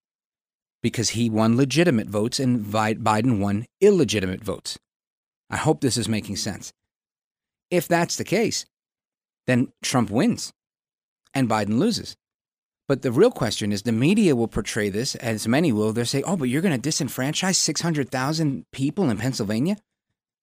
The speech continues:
To me, the, the real question is, are you gonna disenfranchise the people that actually <laughs> voted for Donald Trump, the millions upon millions? And when you add up all across the states, you know, seventy some odd million people that voted for Trump,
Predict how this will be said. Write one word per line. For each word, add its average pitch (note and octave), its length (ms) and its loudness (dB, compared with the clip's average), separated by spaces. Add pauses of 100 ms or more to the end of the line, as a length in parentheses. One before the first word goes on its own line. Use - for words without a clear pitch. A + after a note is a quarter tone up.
(420)
To A2 100 0
me, F#3 140 6
the, A#2 200 2
the A2 140 -4
real E3 140 4
question A#2 360 0
is, G#2 100 -4 (260)
are A2 60 0
you B2 160 6
gonna D#3 200 4
disenfranchise B2 840 0
the G#2+ 80 -4
people C3 280 0
that A#2+ 160 -2
actually A#2 420 2
<laughs> A2 120 0
voted B2 180 2
for - 160 4
Donald C3 360 2
Trump, A#3+ 260 0 (460)
the C3+ 100 4
millions C3 400 4
upon C#3 320 2
millions? E3 420 -2 (300)
And A#2+ 80 2
when A#2 100 4
you A#2 60 2
add B2 220 0
up A#2+ 160 0
all A#2+ 100 4
across A#2+ 300 2
the - 80 -4
states, F3+ 360 -2 (320)
you C3 100 2
know, A#2+ 120 0
seventy B2+ 540 0
some B2 280 2
odd B2 160 0
million A#2 500 4
people D#3+ 360 -4
that G#2+ 140 -2
voted A2+ 320 0
for A#2 120 -4
Trump, F3+ 360 -2